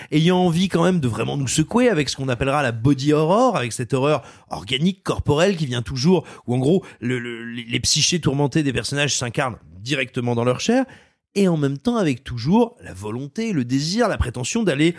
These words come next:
se frotter du côté de la théorie. C'est un de ceux qui a le plus travaillé notamment les textes de Baudrillard, euh, mais ég-, également, euh, également les textes de, euh, mon Dieu, de Ballard avec son adaptation de Crash qu'on mentionnait tout à l'heure. Et en fait voilà, il est toujours tiraillé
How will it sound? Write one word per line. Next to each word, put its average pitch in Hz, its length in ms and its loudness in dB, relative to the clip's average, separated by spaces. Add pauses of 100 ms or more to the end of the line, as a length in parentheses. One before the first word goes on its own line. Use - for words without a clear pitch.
(140)
se - 180 -12
frotter 117 260 -6
du 110 100 -8
côté 120 240 -8
de 113 40 -10
la 107 80 -6
théorie. 190 440 4
C'est 127 260 -4
un 131 120 0
de 123 120 0
ceux 170 160 0
qui 170 100 -2
a 120 60 -2
le 104 80 -8
plus 120 180 -8
travaillé 127 380 -2
notamment 123 260 -2
les 127 120 0
textes 123 200 -6
de 123 80 -2
Baudrillard, 139 680 2 (320)
euh, 110 680 -2
mais 107 160 -4
ég-, 110 240 -8
également, 123 560 -2
euh, 120 140 0 (300)
également 127 520 -2
les 127 120 0
textes 123 360 -4
de, 127 80 0
euh, 120 420 2
mon 127 160 -2
Dieu, 120 140 -2
de 120 80 0
Ballard 151 420 2
avec 107 220 -4
son 117 120 -10
adaptation 107 460 -8
de 127 80 -2
Crash 202 340 -2
qu'on 135 120 -8
mentionnait 117 320 -6
tout - 140 -18
à 180 80 2
l'heure. 220 200 2 (320)
Et 135 60 0
en 139 40 2
fait 196 140 2
voilà, 120 280 -2
il 151 120 0
est 151 100 -2
toujours 233 300 2
tiraillé 143 580 2